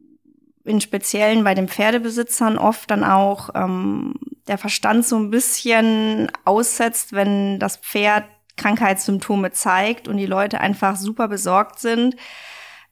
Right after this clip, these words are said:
ähm, und nichts falsch machen wollen. Und sehr viele Leute können eben bestimmte Symptome, Krankheitsanzeichen nicht richtig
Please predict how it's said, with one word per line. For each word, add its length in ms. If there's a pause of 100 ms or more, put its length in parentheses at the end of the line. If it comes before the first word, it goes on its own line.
(120)
ähm, 520
und 200
nichts 280
falsch 320
machen 340
wollen. 380
Und 100
sehr 180
viele 460
Leute 380
können 320
eben 600 (360)
bestimmte 1200 (160)
Symptome, 1120 (600)
Krankheitsanzeichen 1080
nicht 220
richtig 480